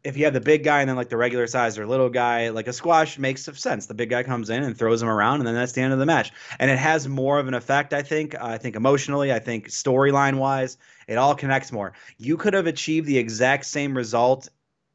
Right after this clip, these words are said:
with giving Sonny, like, four to six minutes to at least get his shit in and get a match out of it, and still had Kenny win, or Kenny cheating to win, therefore get, drawing the heat that they were, you know, no doubt looking to draw with this result.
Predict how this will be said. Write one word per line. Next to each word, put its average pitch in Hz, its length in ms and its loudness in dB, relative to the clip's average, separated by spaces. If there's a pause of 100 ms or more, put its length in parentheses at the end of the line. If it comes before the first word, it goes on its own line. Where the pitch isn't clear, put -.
(140)
with 123 580 -2 (240)
giving 135 300 0
Sonny, 135 300 0
like, 117 140 0
four 127 220 2
to 123 80 4
six - 240 -2
minutes 123 220 -4
to 120 80 -2
at 107 80 -2
least 123 180 -2
get 127 140 -2
his 104 100 -2
shit 120 240 -2
in 151 240 0 (480)
and 110 160 -4
get 131 140 4
a 120 40 8
match 117 300 2
out 147 180 4
of 160 120 2
it, 175 340 -6 (240)
and 127 160 -6
still 151 280 2
had 143 200 2
Kenny 143 220 -2
win, 135 320 -2
or 175 320 6
Kenny 165 280 -2
cheating 160 420 -6
to 175 100 -6
win, 185 320 -4 (180)
therefore 147 500 2
get, 135 300 0
drawing 139 420 0
the 131 120 -2
heat 147 240 -6
that 131 160 -6
they 135 100 -4
were, 120 300 -2
you 143 100 -4
know, 120 100 2
no 131 260 6
doubt 135 260 4
looking 131 260 0
to 113 80 -2
draw 110 320 2
with 113 140 0
this 120 180 -4
result. 107 540 0